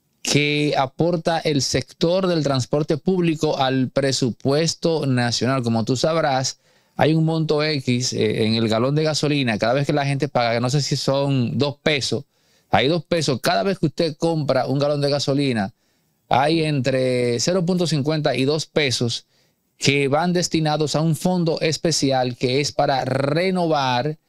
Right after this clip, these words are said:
la flota del transporte público. Y de eso se encarga el gobierno junto con los principales empresarios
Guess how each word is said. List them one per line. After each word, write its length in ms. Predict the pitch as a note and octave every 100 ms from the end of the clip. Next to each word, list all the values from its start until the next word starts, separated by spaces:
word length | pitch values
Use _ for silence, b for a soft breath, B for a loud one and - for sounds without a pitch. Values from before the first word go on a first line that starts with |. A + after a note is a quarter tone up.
| _ _ _ -
la 520 | A#2 C3 B2+ C3 - -
flota 480 | C#3+ D#3+ F#3+ F3+ D#3
del 180 | D#3 C#3+
transporte 680 | C3 A#2+ - D3 D3+ D3+ A#2+
público. 720 | - C3 B2 G#2 F#2 - - b b
Y 140 | A2+ C3+
de 280 | F3 G3+ G#3
eso 200 | - D3
se 120 | C#3+
encarga 600 | A#2+ D#3 D#3+ D#3 D3 C#3+
el 260 | B2+ D#3
gobierno 580 | F#3+ F#3+ F#3+ F3+ D#3 C3+
junto 320 | B2 D3+ F3
con 140 | D#3 D3
los 120 | C3
principales 920 | C3+ B2+ B2 G#2+ D#3+ F3+ E3 D3 -
empresarios 1000 | - F3 F3 F3 - F3+ D#3+ E3 E3 -